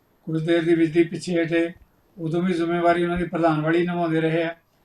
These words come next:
ਤੇ ਹੁਣ ਤਾਂ ਬਕਾਇਦਾ ਅਕਾਲੀ ਦਲ ਦੇ ਪ੍ਰਧਾਨ ਹਨ ਹੀ।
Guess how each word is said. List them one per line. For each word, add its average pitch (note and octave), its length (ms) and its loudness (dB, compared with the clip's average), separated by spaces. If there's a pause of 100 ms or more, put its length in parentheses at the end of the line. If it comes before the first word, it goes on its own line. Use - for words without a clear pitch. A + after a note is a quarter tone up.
(160)
ਤੇ A3 60 -4
ਹੁਣ F3 200 0
ਤਾਂ F3+ 160 0
ਬਕਾਇਦਾ E3+ 400 4
ਅਕਾਲੀ E3 260 0
ਦਲ E3 120 -2
ਦੇ E3 120 -2
ਪ੍ਰਧਾਨ E3 380 -4
ਹਨ E3+ 300 -6
ਹੀ। D#3 160 -2